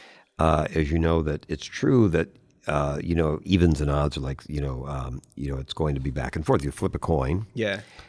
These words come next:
Speaker 1: But that's over time. But at any given time, you could have seven, ten, twenty in a row, that are just heads or tails.
Speaker 2: Sure, yeah.
Speaker 1: It's only over time. And so one of the things, when a story seems too neat, you know, sometimes that's a
Speaker 2: Yeah.
Speaker 1: sign that it's been invented.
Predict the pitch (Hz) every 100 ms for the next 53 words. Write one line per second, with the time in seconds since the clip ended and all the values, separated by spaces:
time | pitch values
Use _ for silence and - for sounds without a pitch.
0 | _ - 139 - 139 107 90 - 117 85
1 | 76 104 156 87 73 73 98 117 73 73
2 | 82 73 73 - 95 95 76 92 98 -
3 | - 330 117 82 69 58 - _ - 80
4 | 71 69 73 71 69 65 65 57 53 -
5 | - 120 107 95 113 110 104 123 143 120
6 | 107 80 82 104 82 60 - - - -
7 | - - _ 101 98 120 110 135 117 98
8 | 98 90 80 87 85 - - 123 117 110
9 | - 87 82 - 92 82 73 65 57 -
10 | - _ _ _ _ _ _ _ 90 90
11 | 85 95 95 87 92 90 - 113 101 92
12 | 82 76 73 - 78 71 69 82 78 -